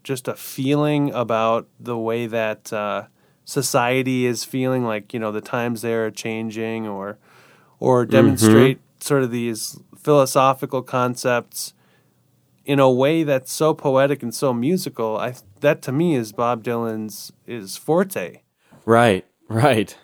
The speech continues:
Speaker 1: Part of that is his singing voice is so unique to him. You can't really copy that, you know?
Speaker 2: Mm-hmm.
Speaker 1: But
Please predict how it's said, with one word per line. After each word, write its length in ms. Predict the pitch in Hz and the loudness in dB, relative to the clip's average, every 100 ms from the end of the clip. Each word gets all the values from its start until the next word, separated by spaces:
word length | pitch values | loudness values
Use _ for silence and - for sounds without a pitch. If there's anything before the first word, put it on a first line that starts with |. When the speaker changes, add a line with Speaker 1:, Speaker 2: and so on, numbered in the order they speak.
| _ | _
Speaker 1:
Part 200 | - 196 | 2 4
of 60 | 170 | 4
that 140 | 139 | 2
is 160 | 127 - | 2 -4
his 160 | 127 - | -8 -4
singing 420 | 202 208 135 107 | 0 2 2 0
voice 420 | 104 107 143 - | -4 -4 -6 -8
is 200 | 113 110 | -10 -10
so 540 | - 135 120 120 117 _ | -2 0 0 -2 -8 _
unique 380 | 123 135 127 123 | -4 -2 -2 -4
to 100 | 127 | -8
him. 300 | 113 110 117 | -8 -6 -6
You 120 | 120 123 | -8 -4
can't 260 | 147 107 | -4 -2
really 460 | 127 131 117 110 - _ _ _ - | -2 -2 -2 -4 -8 _ _ _ -4
copy 680 | - 165 160 143 113 107 - _ _ _ - | 4 6 4 -2 -6 -8 -12 _ _ _ -14
that, 360 | 98 95 - - | -12 -12 -16 -12
you 120 | 120 | -8
know? 340 | 113 113 127 131 _ _ - | -2 -2 -2 -6 _ _ 0
Speaker 2:
Mm-hmm. 580 | 135 104 101 104 117 156 _ _ _ _ _ - | 2 2 0 -4 -4 -8 _ _ _ _ _ -20
Speaker 1:
But 440 | 127 139 135 - | 0 4 4 2